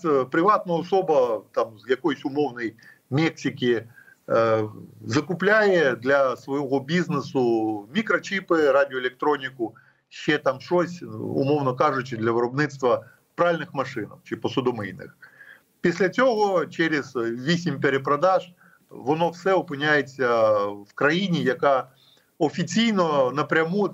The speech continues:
цього придбати не може. Але має два чемодани мікрочіпів.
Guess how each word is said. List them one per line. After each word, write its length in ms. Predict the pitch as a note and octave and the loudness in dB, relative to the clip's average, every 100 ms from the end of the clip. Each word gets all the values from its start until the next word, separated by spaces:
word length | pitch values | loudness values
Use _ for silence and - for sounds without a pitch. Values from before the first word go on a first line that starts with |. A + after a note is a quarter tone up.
| - | -2
цього 220 | F3+ F#3+ | 0 0
придбати 540 | F3 D3 A#2+ D3 C#3+ C#3+ | 0 -4 2 2 2 -2
не 100 | C3+ | -2
може. 380 | A2+ F#2 F2 - - _ _ _ _ - | -4 -6 -10 -14 -18 _ _ _ _ 0
Але 420 | D3 C#4 C4+ F3 C3 | 2 4 2 0 -2
має 300 | F#3+ G3 C3 | 0 2 0
два 200 | D3 E3+ | 0 0
чемодани 520 | D#3 C3+ C#3+ D3+ C3+ | -2 -2 0 0 -2
мікрочіпів. 640 | C3+ C3 A#2 G2 F2+ F2+ | -4 -4 -4 -8 -12 -14